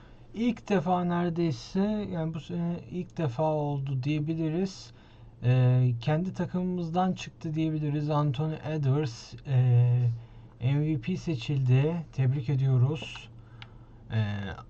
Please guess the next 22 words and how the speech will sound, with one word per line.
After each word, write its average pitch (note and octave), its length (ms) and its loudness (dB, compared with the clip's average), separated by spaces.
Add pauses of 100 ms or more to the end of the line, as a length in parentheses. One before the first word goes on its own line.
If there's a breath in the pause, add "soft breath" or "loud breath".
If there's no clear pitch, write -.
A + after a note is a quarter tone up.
(120)
Alex C#3 280 0
Sarr F#3 400 0 (460)
yılın D3 360 0
rookie D#3+ 240 -4
seçiliyor B2 680 0
burada. A2+ 440 4 (800 loud breath)
Ee, A2 80 -4
Reggie C3 560 2
Barrett D#3 460 -2
altıncı C#3+ 560 -4
adam C3+ 220 0
olmuş. A#2+ 560 4
Ve C3 120 4
Miami'nin D#3 680 -2
defansif C#3+ 500 -4
oyuncu C3 540 2 (640 loud breath)
Ammon F#3 220 0
Thompson F#3 500 -4
en F#3 120 -4
yükselen F3 400 -6
oyuncu D3+ 520 -2
seçilmiş. C#3 760 -4